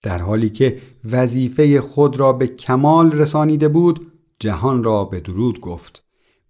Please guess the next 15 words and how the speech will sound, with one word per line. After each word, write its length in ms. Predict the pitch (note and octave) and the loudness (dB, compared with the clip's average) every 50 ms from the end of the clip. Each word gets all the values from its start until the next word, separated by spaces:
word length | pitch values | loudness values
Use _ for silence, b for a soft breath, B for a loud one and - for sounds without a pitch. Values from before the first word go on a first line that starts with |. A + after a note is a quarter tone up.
| - | -10
و 80 | F#2+ F#2 | -8 -6
نزد 460 | F#2 F2+ F#2+ A2+ C#3 D#3 C#3+ B2+ C3+ | -4 -4 0 0 2 2 0 0 -2
منجی 500 | C3+ C3 C3 B2+ B2 A2+ A2 A#2+ B2 A#2+ | 0 0 0 0 0 -2 -2 -2 -2 -2
خود 500 | - - - A#2+ A#2 A#2 A#2 A2+ A2+ B B B B B B | -2 -4 -4 -2 0 0 0 -2 -4 B B B B B B
که 200 | - D3 D3+ - - | -10 -10 -10 -6 -4
انتظارش 920 | C3 C3+ B2 - - C3 B2 B2+ D#3 D#3+ D3 B2+ A2+ A2 G2 F#2 - - | -2 -2 -2 -2 -4 -4 -2 0 2 2 4 2 2 0 -4 -6 -6 -6
را 100 | G#2 F#2 | -6 -6
می‌کشید 680 | F#2 F2+ F2+ E2+ - - F2 - - G#2 G2+ G2+ G2+ - | -4 -6 -6 -8 -8 -10 -10 -6 -4 -4 -4 -4 -6 -10
شتافت. 680 | - - F2+ - G2 F#2+ F#2 - _ _ _ _ _ _ _ _ _ _ _ _ _ _ _ _ _ _ _ _ _ _ _ _ _ _ _ _ _ _ _ _ _ _ _ _ | -14 -14 -12 -12 -12 -14 -14 -16 _ _ _ _ _ _ _ _ _ _ _ _ _ _ _ _ _ _ _ _ _ _ _ _ _ _ _ _ _ _ _ _ _ _ _ _
برگردیم 580 | - B2+ A#2+ A2 A2 A2+ G#2+ G2+ G2+ A2 G#2 G2 | -6 -4 -4 -2 0 0 0 0 0 -2 -2 -2
به 60 | F#2+ | -4
زندگی 520 | F#2 F#2 G2 F#2+ F2+ F2 F#2 F#2+ A2 A2 F#2+ | -6 -4 -2 -4 -2 -4 -4 -2 -2 -2 -2
دکتر 320 | F#2+ F2+ E2 - - F#2 D#2+ | -2 -8 -10 -8 -10 -10 -10
سعید 360 | - - - E2+ E2 D#2+ - | -10 -12 -12 -12 -12 -12 -14
خان. 220 | - - F#2 D2 | -14 -14 -14 -14